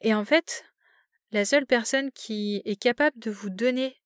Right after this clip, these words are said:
la légitimité que vous attendez, c'est vous-même. Heu, c'est vous-même, donc, heu, soit, heu, vous décidez de, de vous lancer en vous disant : « Bah, OK, bah, voilà, je sais que je commence quelque part et je suis légitime pour faire ce que je fais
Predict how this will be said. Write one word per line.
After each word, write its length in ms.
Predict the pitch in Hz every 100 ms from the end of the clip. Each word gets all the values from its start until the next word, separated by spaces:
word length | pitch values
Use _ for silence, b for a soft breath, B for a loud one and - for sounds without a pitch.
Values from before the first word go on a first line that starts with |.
| _
la 180 | 220 202
légitimité 680 | 208 220 226 - 226 208 277
que 80 |
vous 120 | 226 208
attendez, 460 | 202 208 233 294
c'est 180 | 277 240
vous-même. 480 | 226 208 202 254 214 - B B B B B 208
Heu, 460 | 196 196 202 220
c'est 220 | 220 - 277
vous-même, 480 | 240 233 262 277
donc, 240 | 220 202 -
heu, 140 | 196 196 B B B B
soit, 480 | - - 311 330 311 _ 220
heu, 160 | 202
vous 220 | 202 196
décidez 500 | 214 240 - 220 262
de, 400 | 240 214 196 196 202
de 120 | 208
vous 140 | 202
lancer 280 | 214 202 -
en 120 | 269
vous 100 | 233
disant : « 280 | 196 202 233
Bah, 100 | 240 -
OK, 240 | - 302 233 254 - -
bah, 80 | 220
voilà, 260 | 220 202 214
je 120 | 214 208
sais 160 | 302
que 60 | 302
je 100 | 240
commence 300 | 226 247 247
quelque 260 | 240 214
part 440 | 226 - 233 240 247 -
et 260 | 208 208
je 140 | - 202
suis 180 | - 302
légitime 440 | 285 226 - 226
pour 160 | 226 214
faire 160 | 220
ce 40 | -
que 120 | 220
je 100 | -
fais 220 | - 240